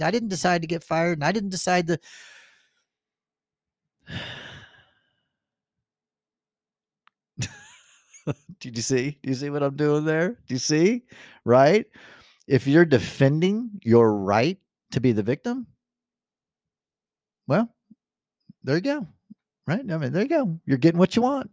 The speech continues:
You get, just keep saying it. Keep believing it. <laughs> It just, do you, do you see what I'm saying? <laughs> It's, there's the light bulb going on in your head. Do you see what I'm saying? Change your perspective.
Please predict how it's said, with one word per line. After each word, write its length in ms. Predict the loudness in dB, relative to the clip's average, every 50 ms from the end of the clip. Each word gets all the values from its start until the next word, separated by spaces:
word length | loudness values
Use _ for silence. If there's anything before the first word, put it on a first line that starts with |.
| _ _ -10
You 100 | -8 -4
get, 320 | -4 -4 -4 -6 -14 -12
just 260 | -10 -10 -10 -10 -4 2
keep 200 | 2 2 2 2
saying 300 | 2 4 6 6 4 4
it. 160 | 2 -2 -2 -10 -20 -20 -20 -8
Keep 240 | 4 6 6 6 6
believing 400 | 6 6 8 8 8 8 6 6
it. 140 | 4 2 0 -4 _ -8 -8 -6 -2 -2
<laughs> 100 | -4 -4 -4 -10 -20 -20 -20 -20 -20 _ _ -8 -6
It 160 | -6 -6 -2
just, 280 | -4 -4 -4 -4 -12 _ -20 -20 -20 -20 -20 _ _ _ -10
do 100 | -4 -2
you, 80 | -2 -2
do 320 | -4 -8 -12 -10 -4 0
you 60 | 2 6
see 100 | 6 8
what 100 | 8 8
I'm 80 | 6
saying? 480 | 6 6 6 6 6 4 2 -2 -2 -4 -2
<laughs> 40 |
It's, 220 | -2 -2 -4 -4 -4
there's 180 | -2 -2 0
the 100 | 2 4
light 220 | 6 6 6 6 6
bulb 260 | 4 2 2 2 6
going 240 | 6 8 8 8 6
on 220 | 6 4 4 2
in 80 | 0 -2
your 120 | 0 0
head. 280 | 2 2 2 0 -2 -4
Do 80 | -6 -20 _ _ -20 -20 _ _ _ _ -2
you 100 | 0 2
see 100 | 4 6
what 100 | 6 6
I'm 100 | 4 2
saying? 440 | 0 0 0 0 0 -2 -4 -6 -10 _ _ _ _ _ _ _ _ _ _ _ _ _ _ _ _ _ _ _ _ _ _ _ _ _ _ -10
Change 320 | -4 -2 0 0 0 -2
your 100 | -4 -6
perspective. 800 | -4 -6 -8 -6 -4 -4 -4 -4 -4 -8 -8 -8 -8 -8 -12